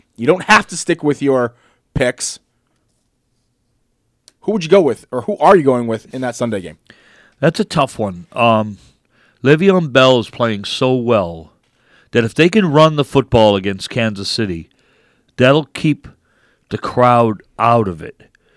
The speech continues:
Speaker 2: Just the nature of a good running game can kind of lull the crowd into more of a silence. <coughs> Um, if the running game gets stuffed, if Pittsburgh's running game gets stuffed and Roethlisberger's gotta, you know,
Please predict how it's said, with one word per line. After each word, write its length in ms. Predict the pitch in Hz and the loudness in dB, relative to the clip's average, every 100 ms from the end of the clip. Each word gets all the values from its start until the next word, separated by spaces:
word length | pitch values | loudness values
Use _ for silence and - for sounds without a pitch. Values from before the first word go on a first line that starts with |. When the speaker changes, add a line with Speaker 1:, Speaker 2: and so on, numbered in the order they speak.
| _ - | _ -4
Speaker 2:
Just 280 | 151 151 | -2 0
the 100 | 175 | 0
nature 560 | 156 151 156 156 - 131 | 0 2 2 2 0 0
of 120 | 117 | 0
a 60 | 113 | 0
good 240 | 131 127 | 0 0
running 320 | 117 120 117 | 0 0 -2
game 480 | 107 104 101 98 95 _ _ _ _ _ | -4 -2 -2 -6 -10 _ _ _ _ _
can 200 | - 107 | -16 -14
kind 320 | - 123 117 | -4 -2 0
of 160 | 107 92 | -4 -4
lull 340 | 107 117 117 | 0 2 2
the 80 | 107 | -2
crowd 460 | 101 - 113 110 107 | -6 -2 0 2 0
into 340 | 101 110 101 98 | -4 -10 -10 -8
more 260 | 107 104 | -4 -4
of 80 | 95 | -4
a 80 | 95 | -4
silence. 640 | - 113 110 98 80 - - | 0 0 0 -4 -10 -12 -14
<coughs> 500 | - - - - - | -16 -20 -20 -18 0
Um, 320 | 117 110 101 _ _ _ | 2 2 -2 _ _ _
if 420 | 151 160 165 - - _ _ _ _ _ - | 4 4 2 -6 -20 _ _ _ _ _ -4
the 80 | |
running 340 | 123 139 185 180 | 2 2 2 0
game 260 | 160 156 | 0 0
gets 220 | 135 131 - | -2 -4 -6
stuffed, 500 | - 151 117 76 104 | 0 2 2 0 -14
if 140 | - | -8
Pittsburgh's 480 | - 143 - 165 131 | -6 -4 -4 -4 -2
running 260 | 143 143 | -4 -4
game 260 | 131 127 127 | -6 -8 -6
gets 180 | 113 - | -8 -4
stuffed 360 | - 127 - | 0 0 0
and 100 | 101 | -8
Roethlisberger's 800 | 101 110 123 131 113 117 110 110 | -4 -4 -4 -8 -6 -4 -4 -8
gotta, 340 | 95 110 104 - _ _ _ _ _ | -4 -2 -2 -4 _ _ _ _ _
you 80 | - | -12
know, 240 | 95 - | -12 -14